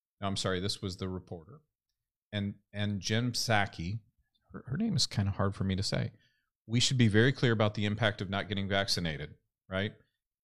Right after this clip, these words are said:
That it is the unvaccinated people that are actually causing the pandemic.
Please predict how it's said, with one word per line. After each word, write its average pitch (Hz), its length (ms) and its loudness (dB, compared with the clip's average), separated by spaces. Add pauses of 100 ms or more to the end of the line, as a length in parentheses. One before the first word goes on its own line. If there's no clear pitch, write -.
(140)
That 101 420 0
it 110 160 4
is 107 200 2
the 107 200 0
unvaccinated 117 800 4
people 85 420 -4 (1800)
that 107 100 0
are 104 160 0
actually 110 600 4
causing 104 540 0
the 95 80 -2
pandemic. 95 600 -4